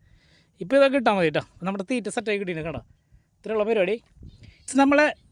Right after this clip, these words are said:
രണ്ട് രീതിയിലാടാ തീറ്റ ഇട്ട് കൊടുക്കുന്നത്. ഇതാടാ ഒരു ഹുക്ക് സെറ്റ് ആടാ. ഇത് വലിയ സ്റ്റിക്ക് ഉണ്ട്, അതിലേക്കാണ്. ഇതിപ്പോൾ എങ്ങനെ ഇടണമെന്ന് വെച്ച് കഴിഞ്ഞാൽ അതിങ്ങനെയാടാ. തീറ്റേൻ്റെ വയ്യ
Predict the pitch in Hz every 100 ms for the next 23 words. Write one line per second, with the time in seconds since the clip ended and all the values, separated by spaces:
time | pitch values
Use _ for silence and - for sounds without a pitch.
0 | _ - 240 269 269 302 277 254 240 226
1 | 175 220 202 202 208 185 165 127 - 254
2 | 262 220 147 208 240 220 214 202 175 180
3 | 139 - _ 202 240 262 226 240 226 233
4 | 226 277 220 220 156 - _ - 196 202
5 | 214 233 202 208 - - - - _ -
6 | - 196 208 226 254 240 247 233 214 196
7 | 208 185 196 185 185 180 160 127 - _
8 | _ _ _ _ _ _ _ _ _ _
9 | - - 233 220 226 240 262